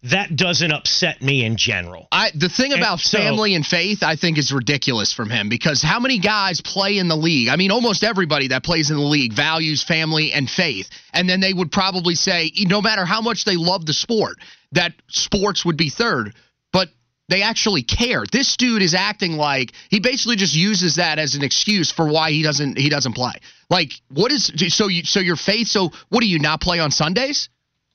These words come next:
Speaker 2: Like, you take the day off because of, be-, because of your faith, 'cause you're putting that first? If you did,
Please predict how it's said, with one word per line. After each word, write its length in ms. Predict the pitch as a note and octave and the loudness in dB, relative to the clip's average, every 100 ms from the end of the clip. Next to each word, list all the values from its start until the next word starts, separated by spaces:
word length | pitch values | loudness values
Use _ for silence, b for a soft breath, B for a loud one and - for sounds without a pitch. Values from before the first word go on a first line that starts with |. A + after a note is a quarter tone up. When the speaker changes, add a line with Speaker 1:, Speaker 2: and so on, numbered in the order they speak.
| _ | _
Speaker 2:
Like, 120 | D3+ | 0
you 80 | D3+ | 0
take 220 | D#3+ G3 | 0 0
the 80 | F#3 | 0
day 200 | D3 F3 | -2 0
off 400 | D#3+ F3 B3+ - | 0 0 -2 -2
because 340 | E3 D#3 F#3 E3+ | -4 0 0 0
of, 120 | D3 | -2
be-, 120 | D#3+ | -2
because 400 | D3 D3+ F3+ F3 | -2 0 0 0
of 100 | D#3 | 0
your 80 | D#3 | 0
faith, 300 | - E3 F#3 | 0 -2 0
'cause 160 | F#3+ D3 | 0 0
you're 80 | |
putting 260 | C#3 E3+ E3+ | -2 -2 0
that 140 | D#3+ C#3 | 0 -2
first? 360 | - E3+ A3 - B | 0 0 0 -4 B
If 120 | F3+ | 0
you 120 | F3 | 0
did, 520 | E3+ C3 C4 B3+ F#3+ | 2 0 2 0 -2